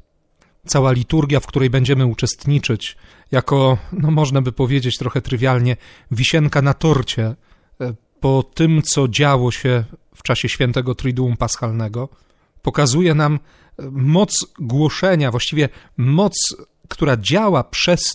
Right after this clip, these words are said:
tych, którzy uwierzyli. Moc działającą przez wierzących Jezusowi,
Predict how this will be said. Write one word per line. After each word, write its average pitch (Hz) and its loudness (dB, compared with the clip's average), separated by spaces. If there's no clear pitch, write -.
tych, - -2
którzy 127 -4
uwierzyli. 104 -2
Moc 160 2
działającą 170 2
przez - -4
wierzących 127 -2
Jezusowi, 113 -4